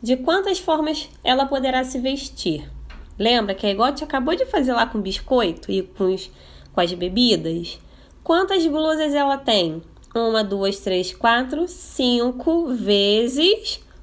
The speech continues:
o número de saias. Quantas saias ela tem? Uma, duas, três. Então, você vai armar essa continha aí, tá? Onde tá escrito sentença. Cinco blusas vezes três saias,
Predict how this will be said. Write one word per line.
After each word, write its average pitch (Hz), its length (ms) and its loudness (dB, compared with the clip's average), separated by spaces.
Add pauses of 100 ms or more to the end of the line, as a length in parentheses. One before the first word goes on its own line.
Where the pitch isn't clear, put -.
(120)
o 311 140 0
número 277 400 2
de 302 160 0
saias. 214 760 2
Quantas 254 360 2
saias 208 340 2
ela 208 200 2
tem? 294 400 2 (560)
Uma, 240 400 4
duas, 247 520 2
três. 208 680 2 (460)
Então, 208 340 2
você 208 260 -2
vai 208 220 2
armar 294 380 4
essa 285 180 0
continha 277 600 0
aí, 220 440 0 (380)
tá? 202 220 4
Onde 202 280 0
tá 202 140 0
escrito 185 420 -4
sentença. 240 1040 0 (1200)
Cinco 202 680 -2
blusas 180 640 -2
vezes 175 540 -2
três 170 380 -2
saias, 220 960 2